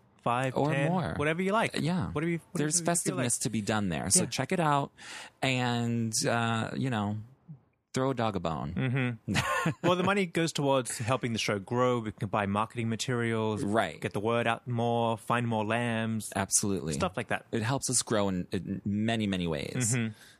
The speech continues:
Speaker 2: You know.
Speaker 1: And we appreciate everybody who has already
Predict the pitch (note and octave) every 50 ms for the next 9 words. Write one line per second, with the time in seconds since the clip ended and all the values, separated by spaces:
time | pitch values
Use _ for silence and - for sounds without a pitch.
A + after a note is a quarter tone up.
0 | - - G#2 G2+ F2+ - - B2 A#2 B2 A#2+ A2+ - D3 C3+ - - B2+ B2 -
1 | A#2 A2+ A2+ G2 G#2+ G#2+ G#2+ F#2+ A2+ G#2+ G2 G2+ G2+ G2 F#2 - - G#2 G2 G#2+
2 | B2 B2 B2 B2 B2 B2 B2+ B2+ A#2+